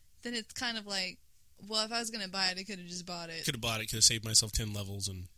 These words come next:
Speaker 1: Although, to be fair, for the most part, when I looked in the auction house, it was about two thousand gold, not fifty. So
Speaker 2: Yeah,
Speaker 1: I
Speaker 2: fifty
Speaker 1: think he
Speaker 2: gold
Speaker 1: got
Speaker 2: is a
Speaker 1: really
Speaker 2: good
Speaker 1: lucky
Speaker 2: price. That's a really good price,
Speaker 1: with
Speaker 2: right?
Speaker 1: that.
Speaker 2: Or more. I mean, I remember the guy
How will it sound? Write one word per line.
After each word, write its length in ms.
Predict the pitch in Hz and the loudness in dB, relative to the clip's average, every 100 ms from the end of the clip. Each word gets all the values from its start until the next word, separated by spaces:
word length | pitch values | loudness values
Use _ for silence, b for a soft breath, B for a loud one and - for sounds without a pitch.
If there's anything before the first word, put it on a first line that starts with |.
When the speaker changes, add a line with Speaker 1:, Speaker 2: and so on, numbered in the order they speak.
| - - - - - - | -20 -20 -20 -20 -6 0
Speaker 1:
Although, 280 | 233 240 233 | 0 0 -2
to 140 | 226 | -4
be 120 | 208 202 | -6 -6
fair, 520 | - 208 190 190 190 | -2 0 0 -6 -10
for 100 | - | -12
the 100 | 196 196 | -10 -6
most 340 | 190 196 - | -4 -4 -4
part, 280 | 196 180 170 | -4 -6 -6
when 80 | 190 | -2
I 140 | 196 | -2
looked 280 | 190 214 - | -2 -12 -10
in 60 | |
the 100 | 180 | -10
auction 320 | 151 175 - 180 | -10 -8 -10 -10
house, 220 | 180 190 | -10 -12
it 40 | |
was 80 | 180 | -8
about 180 | 180 - | -8 -8
two 140 | 185 | -8
thousand 340 | 175 165 165 170 | -8 -10 -10 -14
gold, 200 | 151 147 | -14 -12
not 180 | 135 - | -14 -12
fifty. 280 | - - - | -14 -8 0
So 80 | |
Speaker 2:
Yeah, 100 | 135 | 2
Speaker 1:
I 40 | 110 | 2
Speaker 2:
fifty 220 | 190 - | 2 0
Speaker 1:
think 120 | - | 2
he 120 | 123 123 | 4 4
Speaker 2:
gold 100 | 107 | 4
Speaker 1:
got 80 | |
Speaker 2:
is 60 | 190 | 4
a 40 | |
Speaker 1:
really 200 | 170 170 | 4 0
Speaker 2:
good 80 | 170 | 0
Speaker 1:
lucky 140 | 160 85 | -2 -4
Speaker 2:
price. 280 | 156 - - - b b b - | 0 0 -2 -16 b b b -10
That's 220 | 117 - | -6 -4
a 20 | |
really 140 | 92 | -6
good 160 | 90 - | -10 -12
price, 200 | - - | -6 -6
Speaker 1:
with 100 | - | -4
Speaker 2:
right? 80 | - | 0
Speaker 1:
that. 40 | |
Speaker 2:
Or 140 | 139 123 | 0 0
more. 380 | 113 120 123 95 | -2 -2 -2 -4
I 60 | |
mean, 160 | 113 117 | 0 0
I 40 | |
remember 260 | 131 139 110 | 0 -2 -2
the 80 | 101 | -2
guy 400 | 107 104 101 | -2 0 -2